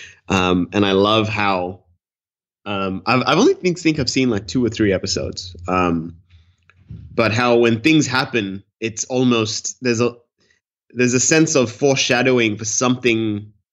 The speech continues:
uh, down the line, uh,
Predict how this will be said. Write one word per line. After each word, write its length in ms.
uh, 220
down 340
the 80
line, 540
uh, 460